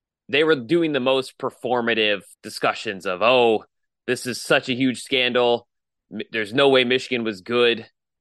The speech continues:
without this." And then Michigan goes out there without its head coach, you know, without its linebacker coach, after months of being in the, in the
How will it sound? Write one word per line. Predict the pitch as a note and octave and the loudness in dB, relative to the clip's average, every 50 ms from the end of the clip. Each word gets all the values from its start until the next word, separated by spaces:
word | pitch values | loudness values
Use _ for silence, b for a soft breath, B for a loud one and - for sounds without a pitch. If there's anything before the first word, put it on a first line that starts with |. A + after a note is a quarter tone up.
| _ _ _ _ | _ _ _ _
without | - A2 - A2+ A2+ A#2 A2 E2+ F#2+ | -8 -4 0 0 0 0 0 -2 -4
this." | A2+ A2 G#2+ G#2+ - - - - - - _ _ _ _ _ _ _ _ _ _ _ - | -4 -2 -2 -4 -6 -10 -18 -20 -20 -20 _ _ _ _ _ _ _ _ _ _ _ -10
And | F#2+ A2 A2+ | -8 -4 -2
then | B2 B2 A#2+ | -2 -2 0
Michigan | C3+ D#3+ D3+ - E3+ E3+ D3 | 0 -2 -2 -2 -2 0 2
goes | D3 D3+ C#3+ B2+ | 2 2 4 4
out | C3 B2 B2 - - | 2 2 2 0 0
there | A#2 G#2+ G#2 G#2+ A2+ A2+ A#2 _ _ _ - - | 0 0 2 0 0 -2 -6 _ _ _ -18 -16
without | - - G2 F#2+ G#2+ B2 | -10 -4 -2 0 0 -2
its | C3+ - - | -2 -6 -6
head | C3+ C3+ C3+ B2 | -4 -4 -4 -2
coach, | - A#2 G#2 G#2+ - - - - - _ _ _ _ _ _ _ _ | -4 -4 -4 -4 -6 -12 -20 -20 -20 _ _ _ _ _ _ _ _
you | A2 A2+ | -8 -4
know, | A2 | -4
without | A2+ - A#2 B2 C#3+ | -2 0 2 2 2
its | C#3 G#2+ | 0 -2
linebacker | G#2+ G2 G2+ B2 D3 C3 A#2 G#2+ G#2 - G#2+ - | -4 -2 0 0 0 2 0 0 0 -2 -6 -8
coach, | - G2+ F#2+ G2+ A#2 - - - - - _ _ _ _ _ - | -6 -6 -4 -4 -6 -8 -12 -18 -20 -20 _ _ _ _ _ -4
after | G#2+ A2 - - C3 A2+ | -4 -4 -2 -2 -4 -2
months | G#2 G#2+ A#2+ C#3 C#3 - | 0 0 0 0 -2 -2
of | - C3 A2 G2+ | -4 -6 -6 -4
being | A#2 B2 C3 C3 | -4 -2 -2 -2
in | B2+ B2+ A#2+ | -2 -2 0
the, | A#2 A#2 A2+ A2 G2+ A1 F#2+ | 0 2 2 2 0 0 -2
in | A2 G#2+ G#2 | -4 -6 -6
the | G2+ G2+ G2+ G2+ G2 G2 F#2+ | -8 -8 -8 -8 -10 -10 -12